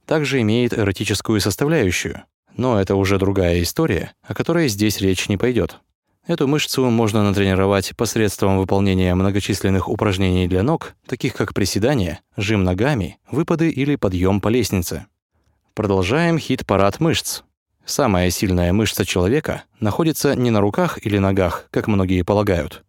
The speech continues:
а на черепе. Это мускулус массетер, одна из четырёх жевательных мышц,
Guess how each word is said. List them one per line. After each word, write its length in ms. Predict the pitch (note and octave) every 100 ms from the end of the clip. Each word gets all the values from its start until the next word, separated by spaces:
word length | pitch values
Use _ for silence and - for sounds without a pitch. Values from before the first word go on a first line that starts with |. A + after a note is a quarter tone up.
| -
а 140 | A#2+
на 100 | D3+
черепе. 480 | - F3+ G#2+ - - _ _ _ _
Это 360 | A2 G#2 G#2+ G#2+
мускулус 540 | G#2+ G2 - G#2+ G#2
массетер, 540 | C#3+ C#3+ E3 - E2 - _ _ _ _
одна 360 | A#2 A2+ A2 F#2
из 80 | -
четырёх 440 | A2 A#2 A2 G2
жевательных 580 | G2+ G#2+ F#2 G2 G2 -
мышц, 380 | E3+ - -